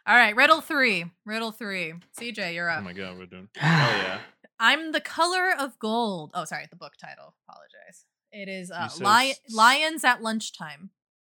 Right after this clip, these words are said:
Speaker 2: Oh, okay.
Speaker 1: Lions at Lunchtime. Uh, "I'm the color of gold and as sweet as can be, but beware of the danger that's all around me." What
Speaker 2: Honey,
Speaker 1: am I?
Speaker 2: it's honey.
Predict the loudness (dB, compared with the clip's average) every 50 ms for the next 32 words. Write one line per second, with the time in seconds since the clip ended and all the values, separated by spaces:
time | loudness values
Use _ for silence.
0 | _ _ -16 -14 -12 -12 -12 -14 -16 -18 -18 -16 -16 -16 -16 -16 -18 -20 -20 -18
1 | -18 -16 -16 -18 _ _ _ _ _ _ _ _ _ _ _ _ -10 -6 -4 -4
2 | -4 -4 -6 -10 -14 -20 _ _ _ 0 0 2 2 0 -4 -4 -2 0 0 2
3 | 2 2 0 0 0 -2 -6 -6 -6 -4 -6 -8 -10 -12 -12 -12 -10 -10 -8 -6
4 | -6 -6 -8 -8 -8 -8 -8 -6 -6 -8 -10 -10 -10 -8 -6 -6 -6 -6 -8 -10
5 | -12 -12 -14 -14 -16 -16 -18 _ _ -16 -12 -12 -12 -10 -6 -4 -2 -2 0 -2
6 | -2 -4 -6 -10 -12 -14 -14 -16 -14 -12 -10 -6 -6 -6 -6 -8 -10 -14 -16 -18
7 | -18 _ -18 -18 -18 -16 -14 -10 -8 -8 -6 -8 -10 -12 -14 -16 -14 -12 -10 -10
8 | -10 -12 -16 _ _ -20 -20 -20 -20 -20 -20 -18 -14 -10 -8 -6 -6 -6 -6 -6
9 | -6 -6 -6 -6 -6 -6 -8 -8 -10 -12 -8 -6 -4 -4 -4 -4 -6 -8 -10 -12